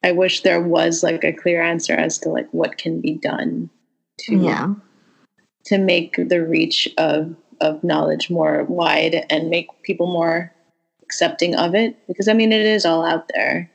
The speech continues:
Speaker 1: you know, whe-, whether someone's interested or not, uh, the
Speaker 2: Yeah.
Speaker 1: information is out there.
Speaker 2: I went to, um, another conference not too long ago. It was the Groningen Lustrum Conference.
Speaker 1: Mm-hmm.
Speaker 2: Um,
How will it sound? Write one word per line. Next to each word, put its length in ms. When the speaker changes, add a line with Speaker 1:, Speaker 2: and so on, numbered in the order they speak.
Speaker 1:
you 80
know, 220
whe-, 320
whether 200
someone's 360
interested 720
or 180
not, 340
uh, 120
the 100
Speaker 2:
Yeah. 120
Speaker 1:
information 600
is 160
out 160
there. 240
Speaker 2:
I 120
went 340
to, 400
um, 600
another 340
conference 680
not 220
too 80
long 240
ago. 320
It 160
was 220
the 100
Groningen 600
Lustrum 460
Conference. 840
Speaker 1:
Mm-hmm. 40
Speaker 2:
Um, 560